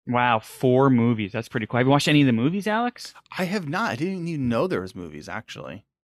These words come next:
Speaker 1: Well, guess what? That's one of the cool things is now you know that they have movies,
Speaker 2: Yeah.
Speaker 1: and these are movies that you have not watched. So when you
Speaker 2: Yeah.
Speaker 1: watch 'em with your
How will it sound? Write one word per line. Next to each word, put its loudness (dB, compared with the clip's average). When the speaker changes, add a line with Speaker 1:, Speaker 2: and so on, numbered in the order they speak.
Speaker 1:
Well, 4
guess 0
what? 4
That's -6
one -2
of 0
the -6
cool 2
things -2
is -4
now 2
you -2
know 2
that -6
they -2
have -4
movies, -6
Speaker 2:
Yeah. 0
Speaker 1:
and -2
these -2
are 0
movies 2
that 0
you 2
have 4
not 2
watched. 0
So -2
when 0
you 2
Speaker 2:
Yeah. 0
Speaker 1:
watch 2
'em -6
with 0
your 4